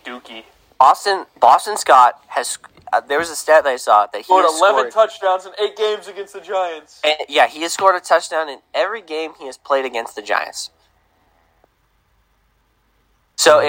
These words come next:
Speaker 2: if you're, uh, so next year when they
Speaker 1: Fantasy
Speaker 2: play
Speaker 1: waiver
Speaker 2: again,
Speaker 1: wire
Speaker 2: make
Speaker 1: pickup
Speaker 2: sure you
Speaker 1: dog.
Speaker 2: always bet Boston Scott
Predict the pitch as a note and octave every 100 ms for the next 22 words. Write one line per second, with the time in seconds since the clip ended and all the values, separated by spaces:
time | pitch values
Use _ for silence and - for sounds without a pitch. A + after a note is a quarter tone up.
0 | D3+ F3 F3+ G#3 G3+ - D3+ C3+ - D3+
1 | D3 C#3 D3+ D#3+ G3 - F3 D3 B2 B2
2 | _ _ _ _ _ - C3 D3+ F3 D#3+
3 | D3 B2 F3+ E3 C#3+ C#3+ C#3 C#3 D3 C#3+
4 | E3+ D3 E3 C#3+ D3 E3 D3+ - D3+ C3+
5 | - B2+ C3+ - C3+ - C#3 B2